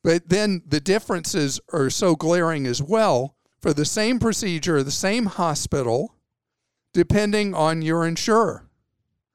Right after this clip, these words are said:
So here's one from Tennessee, the Erlanger Health System.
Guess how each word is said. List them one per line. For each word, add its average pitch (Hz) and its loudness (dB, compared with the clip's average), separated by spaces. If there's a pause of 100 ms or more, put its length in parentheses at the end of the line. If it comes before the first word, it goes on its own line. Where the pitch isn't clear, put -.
(280)
So 151 2
here's 202 2
one 175 2
from 151 0 (1040)
Tennessee, 170 0 (160)
the 143 -2 (100)
Erlanger 170 2
Health 160 0
System. 131 -6